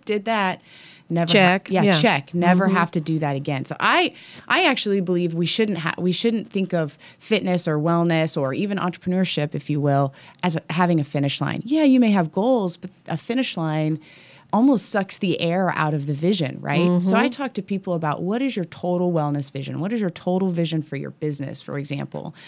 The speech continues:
Speaker 1: Um, and then be pulled by that, be compelled by that, so that we're not crossing finish lines and losing our motivation. We're crossing finish lines, we're accomplishing goals, we're moving towards that largest vision.
Speaker 2: Mm-hmm.
Speaker 1: We're being pulled by our dreams rather than,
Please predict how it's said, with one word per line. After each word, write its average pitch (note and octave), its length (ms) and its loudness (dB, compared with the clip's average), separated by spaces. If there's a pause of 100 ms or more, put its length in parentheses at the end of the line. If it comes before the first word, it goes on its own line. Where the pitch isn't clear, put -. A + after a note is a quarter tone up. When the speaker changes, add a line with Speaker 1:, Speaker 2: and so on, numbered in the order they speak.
(280)
Speaker 1:
Um, E3 320 0
and F#3 220 0
then F#3+ 220 2
be G3 240 -2
pulled F3 420 -4
by C#3+ 200 -2
that, C3 300 -4
be G3+ 120 -2
compelled E3 680 -2
by C#3 200 -6
that, - 300 -10
so G3+ 120 -6
that G3 120 0
we're G#3+ 80 -4
not A#3+ 180 -6
crossing F#3+ 420 -4
finish G#3+ 420 -8
lines D3+ 480 -6
and D3+ 300 -6 (260)
losing G3 500 2
our D#3+ 120 0
motivation. D3+ 640 -2 (240)
We're C#4 80 -6
crossing F#3+ 340 -4
finish C4 360 -4
lines, D3 260 -6
we're G3 120 -4
accomplishing D3+ 600 -6
goals, E3+ 480 -2
we're F#3 120 -2
moving G3 600 0
towards D#3+ 300 -8
that D#3+ 180 -8
largest D3 400 -6
vision. D3 480 -6
Speaker 2:
Mm-hmm. E3 260 0
Speaker 1:
We're D#3+ 120 0
being F3 180 0
pulled G3+ 400 0
by D3+ 160 2
our - 120 -2
dreams E3 520 2
rather D3 260 0
than, C3+ 300 -2